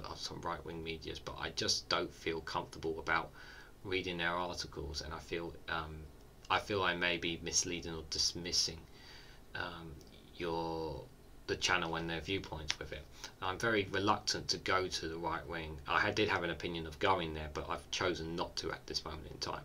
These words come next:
But things may change. Just because I don't consider myself left wing, right wing, s-, or centre. I consider myself a person, and I take, and I take what I re-, read, and I give my thoughts on it. And it's a choice of whether you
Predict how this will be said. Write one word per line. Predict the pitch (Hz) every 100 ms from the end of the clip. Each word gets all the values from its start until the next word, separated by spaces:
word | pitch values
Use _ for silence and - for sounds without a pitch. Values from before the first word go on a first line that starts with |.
| -
But | 120 -
things | 180 156 135
may | 120
change. | - 110 85 - - - - - - - - - - - - - - - - -
Just | 92 -
because | - - 82 - - - - - - - - - - - -
I | 117
don't | 127
consider | 101 101 95
myself | 82 - 85 -
left | 82 -
wing, | 80
right | 78 -
wing, | -
s-, | - - - -
or | -
centre. | - - - -
I | 80
consider | - 82 82
myself | 80 - -
a |
person, | - 104 - 87 82
and | 80
I | 80
take, | 76 82 -
and | 76 -
I | - 85 87
take | - 101 -
what | 76 80
I | 78
re-, | 82 78 - - -
read, | 82 80 73 - - -
and | 95
I | 87
give | 87 78
my | 82
thoughts | 76 - - -
on | -
it. | - -
And | 80
it's | 82 -
a | 76
choice | - 90 -
of | 80
whether | 78 76
you | 80